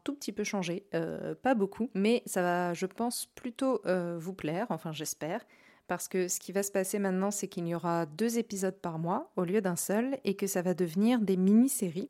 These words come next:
et, euh, surtout, surtout, vous allez pouvoir voter pour la suite. Je m'explique. Donc le prochain épisode sortira le quinze novembre, c'est une enquête policière,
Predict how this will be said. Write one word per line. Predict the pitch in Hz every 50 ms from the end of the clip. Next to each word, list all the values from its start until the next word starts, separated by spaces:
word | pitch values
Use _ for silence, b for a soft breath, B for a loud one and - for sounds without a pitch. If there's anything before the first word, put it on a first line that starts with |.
| -
et, | - 208 233 240 - -
euh, | 185 185 175 170
surtout, | 175 - - - 208 196 - - - 240 254 285
surtout, | 269 - - - 254 247
vous | 226 196
allez | 185 165 160
pouvoir | - - 175 208 220 196
voter | 180 147 156 202 247 262 - - 254 - b b b b b b b b b
pour | - - 254 262 254
la | 220 208 214
suite. | - - - - - - - - - - - -
Je | 170 165 208 233
m'explique. | 226 185 - - - - - - - - _ _ -
Donc | 180 180 175 - -
le | - 185 180 170
prochain | 170 - - 220 214 - 254 240
épisode | 220 196 - 202 185 208 202 -
sortira | - 170 - - 190 196
le | 185 160
quinze | - - 226 240 233
novembre, | 214 180 160 151 165 185 240 269 233 160
c'est | 160 - - 170 170
une | 170 165 160 160 160 156 165 202
enquête | 220 - 240 233 -
policière, | - 185 160 156 - - - 170 190 240 277